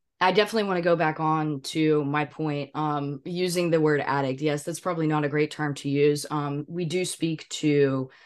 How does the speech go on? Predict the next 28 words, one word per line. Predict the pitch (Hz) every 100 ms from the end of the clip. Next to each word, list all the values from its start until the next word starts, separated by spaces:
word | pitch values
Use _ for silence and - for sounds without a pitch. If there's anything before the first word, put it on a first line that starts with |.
| _
people | - 175 160 156
who | 160 151 143 135
unfortunately | 156 147 156 156 170
have | 156 151
to |
go | 143
down | 147 143
the | 139
hims | 139 143 -
pathway, | - 135 135 160 151
even | 151 151 147 151
though | 151 147 147 143 - _
they | 165 156
have | 156 143
no | - 151 156 156
abuse | 131 147 143 -
issues, | 135 135 139 131 131
but | 147 135
we | 156
definitely | 165 160 165
speak | 143 - 139
to | 135
people | 143 139 139
who | 135 147
struggle | 139 - 143 135
with | 127 131
that, | 131 123 -
and | 139 135 135 135